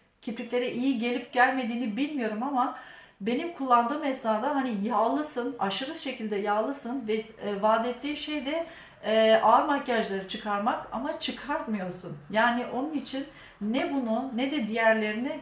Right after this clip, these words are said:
hiçbirini beğenmedim. Sadece pembe kapaklı olan birazcık iyiydi. Onu beğendim. Belki onu alabilirim. Yani, e, eğer gerçekten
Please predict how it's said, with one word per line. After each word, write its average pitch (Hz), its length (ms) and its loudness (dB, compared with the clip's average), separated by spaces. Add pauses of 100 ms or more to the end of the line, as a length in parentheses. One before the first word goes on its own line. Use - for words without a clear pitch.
hiçbirini 214 500 -4
beğenmedim. 269 480 2 (220)
Sadece 285 920 2
pembe 247 300 2
kapaklı 226 500 2
olan 233 560 2
birazcık 202 440 0 (120)
iyiydi. 262 480 0 (120)
Onu 220 260 0
beğendim. 196 460 2
Belki 240 280 4
onu 220 280 0
alabilirim. 214 640 0 (100)
Yani, 185 340 -2 (180)
e, 196 100 0
eğer 208 320 4
gerçekten 214 580 0